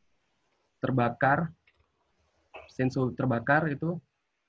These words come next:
pastikan di sekitar, pastikan ketika senso sudah memotong, jangan sampai pa-, kayu menjadi sampai dengan panas, seperti itu. Dan pastikan mata gergaji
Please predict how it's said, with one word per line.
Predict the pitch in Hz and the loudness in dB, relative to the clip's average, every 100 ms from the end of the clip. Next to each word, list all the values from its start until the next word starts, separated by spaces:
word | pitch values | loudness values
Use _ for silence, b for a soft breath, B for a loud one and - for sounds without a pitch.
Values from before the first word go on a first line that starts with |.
| _ _ _ _ _ _ _ _ _ | _ _ _ _ _ _ _ _ _
pastikan | - 123 131 156 160 | -6 -4 2 4 6
di | 139 139 | 6 2
sekitar, | 135 - _ - 139 135 135 139 143 - _ - | -2 -8 _ -12 -8 0 2 2 0 -8 _ -6
pastikan | 127 147 147 175 | -4 -2 2 2
ketika | - 139 135 131 | 2 0 0 0
senso | 139 139 143 | 0 0 0
sudah | 135 131 131 | 0 0 2
memotong, | 135 127 123 156 170 - _ _ _ _ _ - - 127 | 2 2 2 0 0 -4 _ _ _ _ _ -20 -6 0
jangan | 131 131 | 2 2
sampai | 131 127 143 143 139 131 - - _ _ _ _ _ - 139 _ _ _ | 2 6 6 6 4 -2 -10 -20 _ _ _ _ _ -20 -20 _ _ _
pa-, | - 131 | -2 0
kayu | - 127 135 143 | 0 2 4 4
menjadi | 143 123 120 120 117 | 2 2 0 -2 -2
sampai | 123 123 | -4 -2
dengan | 120 120 120 | -2 -2 -2
panas, | 117 120 117 - | -2 -4 -6 -14
seperti | - 120 120 | -12 -8 -6
itu. | 117 117 - _ | -6 -10 -12 _
Dan | 123 | -4
pastikan | 123 123 - 120 139 | -2 -2 -4 -2 0
mata | 139 135 | 0 -2
gergaji | 123 117 117 123 143 | -4 -4 -4 -2 -2